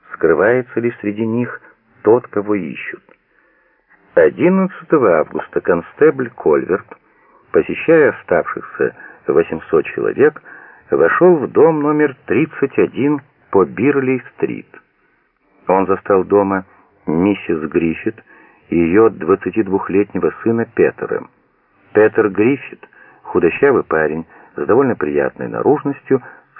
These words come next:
слыл человеком, любящим детей. Кольверт спросил, готов ли он дать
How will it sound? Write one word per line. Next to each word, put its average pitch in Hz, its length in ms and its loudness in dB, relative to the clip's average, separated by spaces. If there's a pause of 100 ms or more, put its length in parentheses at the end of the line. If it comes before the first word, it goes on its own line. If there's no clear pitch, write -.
слыл 170 240 4
человеком, 117 680 0
любящим 123 560 -4
детей. 107 500 -10 (580)
Кольверт 110 460 2
спросил, 69 520 -4 (440)
готов 80 360 2
ли 151 60 2
он 143 140 0
дать 113 260 2